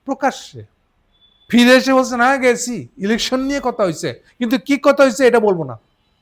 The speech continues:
বুঝেন, বুঝেন কত বড় দালাল এটা। ও শুধু হাসিনার দালাল না, ও যে ইন্ডিয়ার দালাল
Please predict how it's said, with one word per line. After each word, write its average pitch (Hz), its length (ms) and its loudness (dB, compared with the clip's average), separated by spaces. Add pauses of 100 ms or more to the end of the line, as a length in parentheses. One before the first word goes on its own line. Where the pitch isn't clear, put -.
(180)
বুঝেন, 139 320 -14 (1700)
বুঝেন 160 460 -4
কত 185 280 -8
বড় 165 280 -2
দালাল 151 340 -2
এটা। 151 240 -14 (880)
ও 220 80 4
শুধু 220 200 2
হাসিনার 233 460 4
দালাল 185 320 4
না, 139 140 -4
ও 180 180 0
যে 220 180 0
ইন্ডিয়ার 226 340 0
দালাল 208 400 4